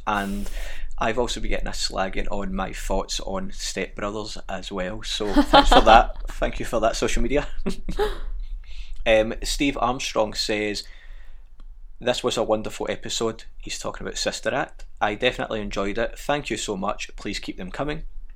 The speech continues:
Speaker 2: Oh, that's so nice. Thanks, Steve. Um, for Karate Kid episode, Paul Lapsley said, "Check it out. Really good chat listening in about the Karate Kid." Bonsai.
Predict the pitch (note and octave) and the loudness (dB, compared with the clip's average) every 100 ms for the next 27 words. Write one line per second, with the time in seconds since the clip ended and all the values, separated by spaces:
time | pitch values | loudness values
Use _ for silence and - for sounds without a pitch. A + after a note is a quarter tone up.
0 | - - - - - - D4 D#4+ D#4+ - | -6 -4 -2 -4 -4 -2 0 0 -2 -2
1 | A3+ G#3 G#3+ - - - A#3 G#3 - A3 | -2 0 -2 -4 -4 0 0 0 -2 0
2 | C4 G4+ - - - - - A#3 A#3 A#3+ | 2 0 -4 -6 -4 -2 8 10 10 8
3 | - - - - - A#3+ A#3+ A#3 A3+ - | 2 -2 -4 -4 0 4 6 6 6 4
4 | - A3+ G#3 A#3 D#4 - D4 B3 G#3 G3+ | 2 2 6 4 4 0 0 4 4 4
5 | G3+ - G#3 G#3 - A3 A#3 - - A#3 | 2 2 0 0 4 4 4 2 4 6
6 | A3 A3 A3+ - A3 G#3 - G3+ G3 G3 | 8 6 6 2 2 4 4 4 4 4
7 | - B3+ B3+ - A3 G#3+ - A3+ A#3+ A3 | 4 2 2 4 6 6 4 6 6 6
8 | G#3+ G#3 G3+ - - - G3+ F#3 - G3+ | 4 4 2 -8 -6 2 6 6 6 2
9 | - G#3+ G3+ F#3+ F#3 F#3 F3+ F#3 F#3 E3 | 2 2 4 4 4 2 2 2 4 4
10 | - F#3 - E3 - - - - - F#3+ | 2 -2 -4 -6 -6 -8 -10 -10 -2 0
11 | F3+ - - - | 0 -4 -6 -6